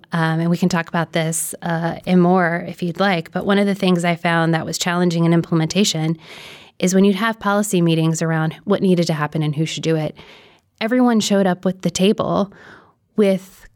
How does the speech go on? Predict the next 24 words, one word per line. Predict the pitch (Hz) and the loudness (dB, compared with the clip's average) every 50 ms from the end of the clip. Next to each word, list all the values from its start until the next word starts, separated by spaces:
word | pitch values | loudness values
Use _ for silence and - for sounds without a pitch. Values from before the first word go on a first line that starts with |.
| _ _ | _ _
conflicting | - 208 214 - - 220 220 220 - 226 208 208 208 196 196 - | 0 2 2 2 2 -2 -2 0 2 2 4 4 4 2 2 -2
authorities. | 190 - 226 240 247 196 - - - - - - - - - _ _ _ _ _ - | -2 -2 0 0 0 -2 -2 -4 -8 -8 -6 -6 -6 -6 -10 _ _ _ _ _ 0
They | 226 226 | 2 2
all | 240 262 269 | 4 2 0
had | 240 226 254 247 | 0 -2 0 0
authority | 226 220 233 233 254 254 208 190 185 | 0 0 2 2 2 2 2 2 2
to | 180 202 | 2 2
do | 190 214 220 | 4 4 4
the | 202 202 | 2 2
same | - - 214 214 208 | 2 2 2 2 2
thing. | 208 - 254 269 214 - - - - 202 - - - - - - - - | 2 2 0 0 0 -2 -6 -10 -12 -14 -16 -18 -20 -10 -10 -10 -8 -6
And | 220 220 208 | -6 -4 0
so | 240 220 226 | 0 2 2
we'd | 233 233 226 | 2 0 -2
create | - - 233 220 254 | 0 0 2 2 4
a | 302 302 | 4 4
new | 262 240 226 | 4 4 4
organization | 196 160 202 190 208 196 202 185 180 185 190 208 - - 165 147 143 170 170 | 4 2 2 2 2 2 2 2 2 2 2 2 2 0 0 2 2 0 0
tasked | - - 208 202 185 190 - - - - | 0 -4 -2 -2 -2 -4 -6 -10 -4 -2
with | 190 185 180 | -2 0 2
a | 180 175 175 | 2 2 2
very | 170 - 220 226 214 196 185 180 | 2 2 2 2 4 4 4 4
noble | 175 170 160 170 160 165 160 | 4 4 2 2 2 0 -2
goal, | - 175 196 190 151 - 170 185 | 0 0 2 2 0 0 -4 -6